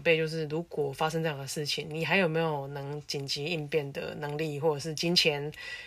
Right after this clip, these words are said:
或者是能动用的资源，那有没有要把他们分散开来？大家可以稍微考虑一下啦。然后我们不怕死嘛，我们怕要死不死啊，对不对？那万一战争，呃，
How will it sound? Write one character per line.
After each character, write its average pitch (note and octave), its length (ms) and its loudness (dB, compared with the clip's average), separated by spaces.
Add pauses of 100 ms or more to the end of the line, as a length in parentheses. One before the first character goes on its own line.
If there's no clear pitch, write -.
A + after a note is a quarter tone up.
(160)
或 D#3+ 180 4
者 - 20 0
是 F3 260 2
能 E3 260 2
动 F#3 220 6
用 F3+ 180 6
的 D#3+ 100 6
资 E3 260 0
源， E3 240 0 (340)
那 E3 460 0 (220)
有 D#3+ 140 -4
没 E3 100 2
有 F3+ 60 6
要 E3 100 4
把 C#3+ 80 -4
他 C#3+ 60 -2
们 D3 160 0
分 C#3+ 220 -2
散 C#3+ 200 -4
开 C#3+ 180 -4
来？ C#3+ 140 -4
大 - 160 -2
家 D3+ 100 2
可 D3 60 -8
以 C3+ 80 -6
稍 C3+ 160 -6
微 C#3 60 -6
考 - 240 -10
虑 D3 240 -10
一 - 20 -14
下 - 220 -8
啦。 - 320 -12
然 C#3 160 -8
后 C#3+ 240 2 (880)
我 F#3 100 6
们 G#3 120 8
不 A3 100 0
怕 A#3 180 12
死 D#3 300 0
嘛， D3+ 120 4
我 E3 160 10
们 F#3 140 4
怕 A3 120 10
要 G#3 140 12
死 E3 160 2
不 F3 100 6
死 D3 300 0
啊， C#3 140 0
对 D3+ 80 6
不 D3 60 6
对？ D3 160 2
那 G3 120 6
万 G#3 180 8
一 F#3 140 2
战 F3+ 180 4
争， E3 280 4 (920)
呃， C#3+ 520 -2